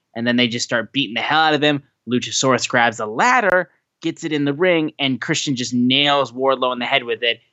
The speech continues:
Then chokeslam onto the ladder, and it just got fucking bent in half. And then kill switch,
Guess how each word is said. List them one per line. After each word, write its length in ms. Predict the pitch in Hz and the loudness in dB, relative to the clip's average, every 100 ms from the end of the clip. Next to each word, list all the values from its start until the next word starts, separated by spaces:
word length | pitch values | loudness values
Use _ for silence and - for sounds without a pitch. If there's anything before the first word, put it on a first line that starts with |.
| _ _ - | _ _ -8
Then 160 | 104 | -6
chokeslam 580 | 104 139 131 - 135 127 - _ | -2 0 0 2 2 2 -2 _
onto 280 | 269 302 262 | -2 0 2
the 140 | 185 156 | 0 2
ladder, 580 | 151 143 139 139 135 - _ _ _ | 2 2 2 0 -4 -10 _ _ _
and 120 | 143 147 | -4 -2
it 100 | 131 | -2
just 160 | 123 | -4
got 180 | 143 127 | -2 -4
fucking 380 | - 139 131 117 | -6 -6 -6 -4
bent 320 | 117 135 123 | -2 -2 -2
in 80 | 120 | -4
half. 440 | 127 127 107 110 - | 0 2 0 -6 -8
And 140 | 127 | -6
then 300 | 123 117 110 - _ _ _ _ - - _ | -4 -4 -8 -14 _ _ _ _ -20 -20 _
kill 200 | - 156 | -2 0
switch, 500 | 147 165 160 - - | 2 2 0 0 -6